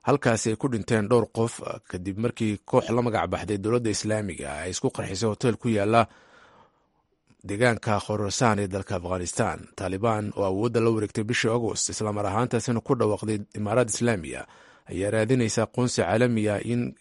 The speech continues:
kaalmo joogto ah la siiyo dadka si looga fogaado musiibo bini'aadinimo loona yareeyo dhibaatooyinka dhaqaale ee Afghanistan. Laakiin iyadoo kooxdaasi Taliban ay isku dayeyso in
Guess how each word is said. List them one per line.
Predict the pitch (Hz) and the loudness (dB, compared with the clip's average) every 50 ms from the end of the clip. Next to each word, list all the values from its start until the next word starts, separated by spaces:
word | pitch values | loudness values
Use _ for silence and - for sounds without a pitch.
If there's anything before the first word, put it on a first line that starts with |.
| - - | -10 -2
kaalmo | - 113 107 107 107 113 120 120 117 - - | 0 2 2 2 2 2 2 2 2 0 -2
joogto | 107 98 104 104 - - 139 127 | -4 -4 -4 -4 0 2 4 4
ah | 110 104 104 104 | 4 4 2 0
la | 104 101 | 0 -2
siiyo | - - 107 107 110 104 | -4 -4 -4 -2 -2 0
dadka | 123 127 - - - - - - - _ - - - - _ | -2 -2 -4 -6 -10 -10 -10 -10 -14 _ -20 -20 -20 -20 _
si | - - 135 | -4 0 2
looga | 123 117 113 113 123 | 4 4 4 4 2
fogaado | - - 110 101 101 101 98 107 101 | 0 0 0 0 0 0 0 0 -2
musiibo | 101 98 - - 110 123 123 | -2 -2 -2 0 0 0 0
bini'aadinimo | 110 110 104 104 101 98 95 92 104 107 110 117 120 113 | 0 0 0 0 0 0 0 -2 -2 -2 0 2 4 6
loona | 117 127 123 120 117 | 6 6 6 6 4
yareeyo | 110 107 107 107 104 104 | 2 0 0 0 0 -2
dhibaatooyinka | 95 101 95 107 101 98 - - 127 117 107 - 107 | -2 -2 -2 0 -2 0 0 0 0 0 0 -2 -4
dhaqaale | 98 98 - - 107 104 101 101 | -4 -4 -4 -4 -4 -2 -2 0
ee | 98 | -2
Afghanistan. | 98 92 87 98 98 98 95 - - - 113 - - - - - _ _ _ _ - - - _ - | -2 -2 -4 -4 -4 -4 -4 -4 -2 -2 -2 -2 -4 -8 -14 -20 _ _ _ _ -20 -20 -20 _ -18
Laakiin | - - - 117 113 | -10 -6 -4 -2 0
iyadoo | 113 113 127 120 120 113 | 2 2 4 4 4 4
kooxdaasi | - - 139 123 - 101 107 104 104 - - 113 | 4 4 2 2 2 2 -2 0 0 -2 -4 -4
Taliban | - - 110 110 110 107 120 113 107 104 | 0 0 0 0 2 2 2 2 2 2
ay | 101 98 | 0 -2
isku | 95 - - 123 | -2 -2 -4 -2
dayeyso | 117 113 107 104 101 95 - - 123 117 - | 0 0 0 0 -2 -2 0 0 0 0 0
in | - 131 123 | -2 -4 -4